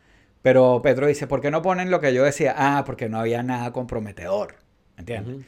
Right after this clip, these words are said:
Speaker 1: Pero en verdad la mayoría de los audios eran de, de,
Speaker 2: Benedetti.
Speaker 1: de Benedetti hacia Laura Sarabia, donde hay todo como una discusión
Speaker 2: Mucho
Speaker 1: y,
Speaker 2: veneno.
Speaker 1: sí, burdo de veneno, donde él empieza a amenazar a,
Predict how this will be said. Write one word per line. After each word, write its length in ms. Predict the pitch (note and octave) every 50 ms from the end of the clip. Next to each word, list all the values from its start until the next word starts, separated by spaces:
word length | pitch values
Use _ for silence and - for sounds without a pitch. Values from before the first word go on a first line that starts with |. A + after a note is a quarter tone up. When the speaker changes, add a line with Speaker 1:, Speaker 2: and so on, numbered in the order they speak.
| _ _ _
Speaker 1:
Pero 120 | - C3 C3+
en 60 | C3+
verdad 220 | C3+ C3 C3+ D3+
la 80 | E3+ F#3
mayoría 240 | F#3 F3 C#3+ B2 B2+
de 60 | C#3+
los 100 | D#3 C#3+
audios 260 | D3 C3 C3 C#3+ D3
eran 260 | D3+ D3+ C#3 C#3 C#3+
de, 400 | D3+ D3 C#3+ C3+ A#2+ A2+ G#2 - -
de, 240 | - A#2 A#2 A#2 A2
Speaker 2:
Benedetti. 460 | G#2+ G#2 G2+ F#2+ F#2+ F#2 E2 - - - _ _ _ _ _ _ _ _
Speaker 1:
de 100 | - C3+
Benedetti 420 | B2+ C3 B2 B2 B2+ D3 D#3+ G3 - -
hacia 240 | D3 - - C#3 A#2
Laura 260 | A#2+ A2 A2 A#2+ C3+
Sarabia, 480 | - - A2+ G2+ G#2 F#2+ F#2+ F2 F2 - _ _ _ _ _ _ _ _
donde 360 | - B2 C#3+ C#3 C3 C3 C3 B2+
hay 200 | B2 B2+ C3 C3
todo 300 | C3 - E3 D#3+ D#3+ E3
como 160 | E3 F3 C#3+ B2
una 120 | A#2 C3+
discusión 1040 | D3 D3 D3 C#3+ A#2+ - - C#3+ C3+ B2+ B2+ B2+ B2+ B2+ C3 C3 C3 C3 C3 C3 C3
Speaker 2:
Mucho 280 | B2 G#2 G#2 A2+ B2 C3+
Speaker 1:
y, 20 | C3+
Speaker 2:
veneno. 400 | A#2+ G#2 G#2+ A2 G#2 F#2+ F2 D#2
Speaker 1:
sí, 360 | - - A#2 G#2+ G#2 - - B2+
burdo 300 | B2 B2 B2 C3+ C3+ C3
de 60 | D3+ D#3+
veneno, 400 | D#3 C#3 C#3 C3+ C3 C#3 D3 - - _ _ _ _ _
donde 260 | - C3+ C#3 C#3 C3 C3
él 40 | C3+
empieza 440 | D3+ D3+ D3 E3+ D#3+ D3+ D3+ - F3+
a 160 | - - D3
amenazar 840 | C3+ C3 C3+ C3+ B2+ B2 A#2 F2+ - - D#3+ D#3+ C#3+ A#2 A#2+ B2 C3 _ _ _ _ _ _ _ _ _ _ _ _ _ _ _ _ _ _ - - _ -
a, 520 | - A2 A2 A2 G#2+ G#2 G2 G2 G#2 -